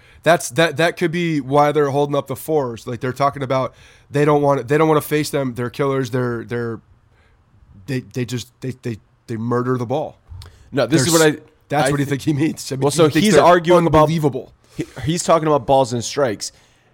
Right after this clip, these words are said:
Speaker 2: They are savages at, uh, controlling the strike zone and identifying pitches. They identify pitches better than your sorry ass, is what he was telling him.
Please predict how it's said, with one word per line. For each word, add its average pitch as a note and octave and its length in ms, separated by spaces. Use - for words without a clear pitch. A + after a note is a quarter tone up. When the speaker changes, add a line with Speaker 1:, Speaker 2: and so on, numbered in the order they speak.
Speaker 2:
They C3 260
are D3+ 100
savages B2 920
at, A#2 120
uh, A2+ 140
controlling B2+ 520
the A2+ 60
strike C3+ 320
zone F2+ 320
and A2 100
identifying A2 600
pitches. F#2 500
They D3+ 280
identify D#3 460
pitches B2+ 360
better B2 240
than G#2+ 200
your G#2+ 140
sorry F2 380
ass, C#2+ 260
is G2 80
what G2 140
he G2 100
was F2 140
telling A1+ 300
him. - 220